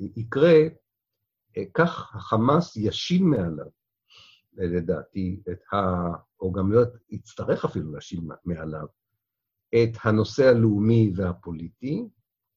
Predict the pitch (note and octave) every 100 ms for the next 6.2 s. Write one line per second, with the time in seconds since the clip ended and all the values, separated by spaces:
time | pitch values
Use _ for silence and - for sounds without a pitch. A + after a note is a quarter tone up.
0 | _ _ _ _ _ _ _ - G2+ G#2+
1 | F#2+ F#2 F2 D#3+ G#3 F3+ E3 - _ _
2 | _ _ _ _ _ - A2 A2 G#2 F#2
3 | F#2 D#3+ D#3 D3+ A#2+ A2 F3 E3 D3 B2+
4 | A#2 D3+ E3 D#3+ D3 - - - - -
5 | - - - - F#2 F#2 F#2 - E2 E2
6 | F2